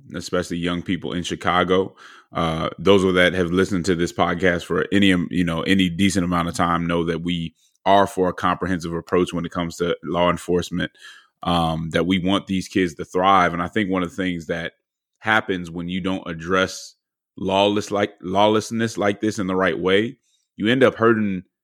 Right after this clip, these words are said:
the kids that were there and the kids that weren't there. So I don't think you're helping anybody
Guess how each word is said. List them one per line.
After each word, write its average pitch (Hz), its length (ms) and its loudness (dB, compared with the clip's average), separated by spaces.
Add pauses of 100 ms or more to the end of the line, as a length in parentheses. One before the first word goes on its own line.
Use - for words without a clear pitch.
(400)
the 90 80 -2
kids 107 320 4
that 85 140 0
were 85 120 -4
there 104 420 4
and 110 260 2
the 98 60 0
kids 90 380 0
that 80 160 -4
weren't 85 260 -10
there. - 200 -16 (920)
So 90 100 -2
I 90 100 0
don't 110 160 0
think 104 160 -2
you're 90 100 -2
helping 101 380 0
anybody 82 640 -4